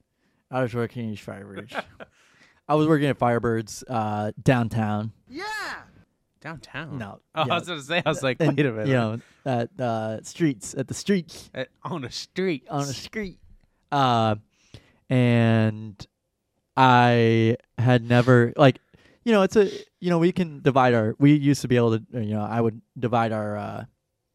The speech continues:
Speaker 1: dining room into a lot of, like, Valentine's Day, like, just one, one-on-one tables, you know?
Speaker 2: Mm-hmm.
Speaker 1: And,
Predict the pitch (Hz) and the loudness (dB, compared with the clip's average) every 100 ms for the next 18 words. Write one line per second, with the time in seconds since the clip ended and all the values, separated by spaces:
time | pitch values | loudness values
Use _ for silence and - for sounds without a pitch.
0 | _ _ - _ _ _ _ _ _ _ | _ _ -20 _ _ _ _ _ _ _
1 | _ _ _ - 151 151 147 143 139 127 | _ _ _ 2 4 4 2 0 0 -4
2 | 123 117 117 107 107 104 98 101 107 110 | -4 -4 -2 -2 -4 -8 -8 -8 -8 -8
3 | 107 - 107 104 104 113 95 110 107 - | -10 -10 -12 -12 -12 -14 -8 -6 -6 -8
4 | 123 127 113 107 107 101 117 110 120 117 | -4 -2 -2 -4 -6 -6 -6 -6 -6 -6
5 | 110 113 - - 104 92 - _ _ _ | -6 -8 -12 -20 -20 -20 -20 _ _ _
6 | _ _ _ - _ _ - 135 120 117 | _ _ _ -20 _ _ -6 -4 -2 -2
7 | 113 110 107 104 | -4 -6 -10 -16